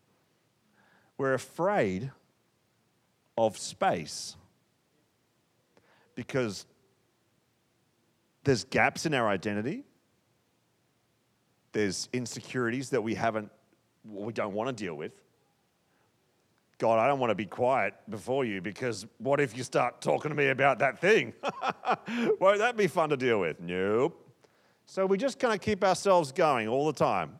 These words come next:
No, no, no, I'm just gonna, I'm gonna, no, I've got jobs to do. <laughs> No, no, no, uh, uh, yeah, I could probably fit you in about, uh, uh, four,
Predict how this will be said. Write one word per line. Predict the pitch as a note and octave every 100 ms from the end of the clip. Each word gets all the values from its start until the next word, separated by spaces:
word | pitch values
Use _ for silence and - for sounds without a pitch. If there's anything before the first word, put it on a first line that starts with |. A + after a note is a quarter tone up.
| -
No, | D4+
no, | C#4+
no, | B3
I'm | B3+
just | B3+
gonna, | - C#4 A#3+
I'm | A#3 A#3+
gonna, | B3+ A#3 -
no, | C#3+ D#3
I've | D#3
got | D#3
jobs | D#3+ D#3 C3
to | D#3+
do. | B2 F#2+ D2+
<laughs> | -
No, |
no, | F#3
no, | G#3+
uh, | F#3+ D#3 D#3
uh, | C3 C3 A#2 - -
yeah, | -
I | D#3
could | F#3
probably | A3 G3+
fit | F#3 G#3
you | G3+ G3
in |
about, | F3+ E3+ D#3+ -
uh, | F3
uh, | D#3+ D#3 D#3 D3+ E3 D3+
four, | A#2+ - D#3+ F3 F#3 F#3+ F3+